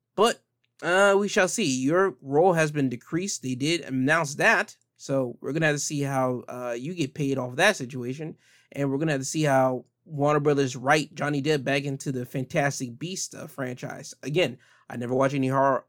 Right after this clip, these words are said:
uh, Harry Potter situations, but we shall see with that. But here's the thing with this. This comes from Yahoo Entertainment. Amber Heard's lawyer says Johnny Depp's legal team demonized her in first interview since verdict.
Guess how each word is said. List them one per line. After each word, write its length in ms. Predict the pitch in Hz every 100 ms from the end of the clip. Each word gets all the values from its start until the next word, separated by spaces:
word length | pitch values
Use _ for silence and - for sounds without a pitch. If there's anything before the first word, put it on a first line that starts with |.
| -
uh, 240 | 127 120
Harry 260 | 151 156 147
Potter 440 | 156 156 147 147
situations, 560 | - - 160 156 165 170
but 320 | 156 151 170 - _ _ _ _
we 160 | - 151
shall 200 | 151 143
see 220 | - 170
with 140 | 139 131
that. 260 | 160 131 _ _ 151
But 720 | 143 196 208 151 165 - - _ _ _
here's 260 | - 156 156
the 60 | 131
thing 220 | 170 151
with 120 | 120
this. 320 | 180 165 156
This 180 | 127 131
comes 180 | 147 139
from 100 | -
Yahoo 320 | 135 135 131
Entertainment. 520 | 127 120 208 214 190 _ _ _ _ _ _ -
Amber 260 | 175 208 185
Heard's 240 | 196 175
lawyer 420 | 143 180 208 123
says 360 | - - 131 127
Johnny 240 | 139 185
Depp's 420 | 170 160 165 - -
legal 300 | 143 160 156
team 380 | - 147 147 156 _ _ _ -
demonized 560 | 160 185 175 170 160
her 180 | 165 156
in 260 | 156 - 127
first 580 | - 175 185 185 - - _
interview 380 | - 160 127 127
since 340 | 127 - 139 131
verdict. 560 | 147 135 131 - -